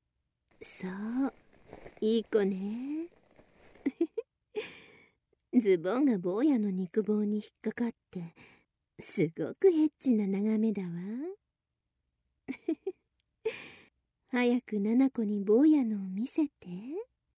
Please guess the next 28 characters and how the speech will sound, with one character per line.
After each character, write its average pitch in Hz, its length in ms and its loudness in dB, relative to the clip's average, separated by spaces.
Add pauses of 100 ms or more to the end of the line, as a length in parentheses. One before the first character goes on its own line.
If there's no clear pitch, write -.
(1800)
あ 220 360 0
ら 269 120 6
あ 254 40 2
ら。 214 300 -2 (2250)
ま 135 380 -2
あ - 20 -4
ま - 0 -
あ - 20 -4
ま 254 60 -4 (1300)
あ。 240 40 -8 (1900)
は 302 40 -8 (1700)
あ、 294 40 -4
な 240 320 0
ん 349 100 0
て 320 240 2
素 - 140 -14
敵 277 260 2
な 269 160 6
勃 247 240 2
起 277 140 2
チ 302 240 2
ン - 20 2
ポ 294 160 2
な 269 160 2
の 254 140 -4
か 247 160 -8
し - 200 -8
ら。 233 320 -6